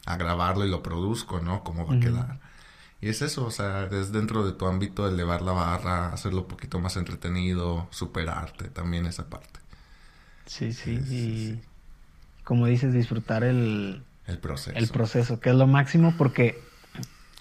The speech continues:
Speaker 2: hay veces que tenemos un, o sea, una meta.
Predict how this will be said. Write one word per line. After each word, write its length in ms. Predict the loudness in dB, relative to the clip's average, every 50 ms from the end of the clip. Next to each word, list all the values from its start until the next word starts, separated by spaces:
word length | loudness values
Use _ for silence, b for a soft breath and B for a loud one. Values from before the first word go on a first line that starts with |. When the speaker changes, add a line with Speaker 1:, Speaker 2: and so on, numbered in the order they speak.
| -20 -10 0 4
Speaker 2:
hay 100 | 6 8
veces 260 | 8 8 6 4 0 2
que 120 | 2 2
tenemos 520 | 4 4 4 4 6 4 4 4 2 2 0
un, 600 | 2 2 2 2 2 2 0 0 -2 -2 -6 -10 -14 -16 -18 -16 -12 -10
o 60 | -6
sea, 140 | -2 0 4
una 160 | 4 6 6
meta. 360 | 4 4 0 -2 -10 -18